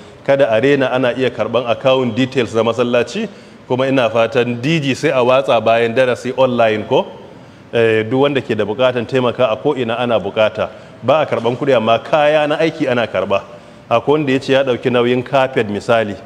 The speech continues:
Akwai wanda ya ce sound system gaba ɗaya ya ɗauki nauyi misali. So, in akwai wani aiki bisa ga design na masallaci da aka yi da kake so ka ɗauka ba sai kuɗi ba, to akwai daman a zo a ɗauki wannan, amma bisa ga standard da aka yi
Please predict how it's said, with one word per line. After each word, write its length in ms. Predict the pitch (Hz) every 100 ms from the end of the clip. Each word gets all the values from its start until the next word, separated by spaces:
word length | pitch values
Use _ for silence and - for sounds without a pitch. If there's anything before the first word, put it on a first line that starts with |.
| - - - -
Akwai 240 | 117 120 147
wanda 200 | 160 135
ya 80 | 135
ce 500 | - 135 120 107 104
sound 460 | - 156 151 160 151
system 440 | 147 135 151 127
gaba 300 | 107 107 123
ɗaya 180 | 139 135
ya 160 | 135 139
ɗauki 300 | 113 - 120
nauyi 280 | 117 120
misali. 460 | 117 98 110 104 95 - - - -
So, 120 | 127
in 60 | 160
akwai 240 | 131 135
wani 140 | 131 143
aiki 380 | 165 185 170
bisa 320 | 123 117 120 110
ga 100 | 113
design 580 | 113 120 113 151 160 123
na 80 | 120
masallaci 560 | 123 135 131 123 143
da 100 | 143
aka 200 | 113 135 127
yi 220 | 165 143 - - - 120
da 120 | 127
kake 320 | 185 175 156
so 160 | - 143
ka 140 | -
ɗauka 380 | 139 139 147 113
ba 120 | 143
sai 160 | - 139
kuɗi 240 | 151 135
ba, 100 | 147
to 100 | 151
akwai 340 | 120 120 135
daman 520 | 131 127 127 135 131 131 - - -
a 100 | 113
zo 120 | 113
a 100 | 127
ɗauki 220 | 113 107
wannan, 340 | 135 120 113 117
amma 220 | 110 131
bisa 300 | 127 120 113 107
ga 100 | 113
standard 540 | - - 156 139 107
da 140 | 113
aka 180 | 120 127
yi 280 | 110 131